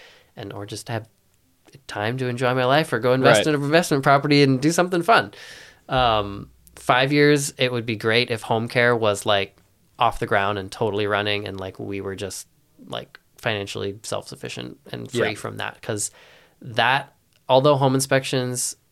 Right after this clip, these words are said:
Speaker 1: can make me, can bring me and my family to a point where we can be financially free, home care, the numbers are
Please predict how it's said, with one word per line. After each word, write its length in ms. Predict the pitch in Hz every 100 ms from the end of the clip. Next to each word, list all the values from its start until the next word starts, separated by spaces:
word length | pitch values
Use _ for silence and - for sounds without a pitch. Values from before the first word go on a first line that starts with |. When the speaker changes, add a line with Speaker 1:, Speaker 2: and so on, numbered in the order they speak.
| _
Speaker 1:
can 280 | - 123 110
make 300 | 107 107 -
me, 140 | 117 110
can 240 | 110 101
bring 560 | 104 107 107 113 123 - _ _ -
me 340 | 110 107 101
and 100 | 104
my 120 | 101
family 420 | 98 98 98 104 101
to 340 | - 113 101
a 80 | 92
point 320 | - 101 101
where 120 | 101
we 120 | 98
can 140 | 95 101
be 120 | 95
financially 520 | 95 113 113 117 139
free, 360 | 139 156 156 160 _ _ _ _ _ _
home 360 | - 131 120 117
care, 300 | 117 110 107
the 140 | 104
numbers 600 | 104 95 95 92 90 - _
are 520 | 101 92 92 90 95